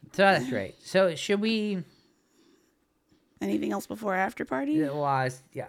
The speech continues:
Speaker 1: I was, I was gonna talk about after, after party.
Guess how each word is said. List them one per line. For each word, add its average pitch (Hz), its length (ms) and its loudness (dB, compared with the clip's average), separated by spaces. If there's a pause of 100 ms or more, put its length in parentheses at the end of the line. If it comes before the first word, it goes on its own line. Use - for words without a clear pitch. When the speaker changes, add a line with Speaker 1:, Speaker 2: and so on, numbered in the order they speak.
Speaker 1:
I 120 180 -4
was, - 440 -10
I 113 80 -4
was 113 160 -8
gonna 104 260 -10
talk 113 300 -8
about 98 200 -10
after, 90 540 -16
after 90 280 -16
party. 95 500 -10